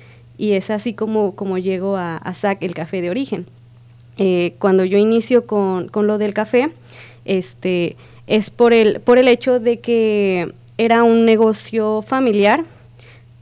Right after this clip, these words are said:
pero haz de cuenta que el, el café, se, eh, la familia se queda hasta la venta de la cosecha,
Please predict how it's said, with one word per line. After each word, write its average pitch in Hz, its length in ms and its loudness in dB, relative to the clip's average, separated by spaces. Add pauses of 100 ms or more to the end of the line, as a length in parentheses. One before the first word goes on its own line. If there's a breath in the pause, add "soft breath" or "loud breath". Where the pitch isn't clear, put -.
pero 220 760 6
haz 247 120 2
de 302 60 2
cuenta 277 240 2
que 311 360 2
el, 202 320 2
el 202 220 0
café, 240 560 2
se, 254 420 -2
eh, 196 40 -2
la 196 180 2
familia 240 600 4 (280 loud breath)
se 220 180 0
queda 220 240 0
hasta 226 260 -4
la 196 120 -2
venta 190 320 -2
de 208 100 0
la 175 120 -6
cosecha, 196 580 -6